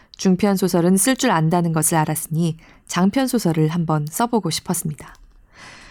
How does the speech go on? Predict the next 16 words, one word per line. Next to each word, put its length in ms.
리 140
샤오리는 680
제 240
작품을 500
받아주지 600
않았습니다. 760
그녀가 340
제게 300
이렇게 440
말했습니다. 680
"이 120
소설이 400
다른 340
사람이 300
쓴 200
것이라면 680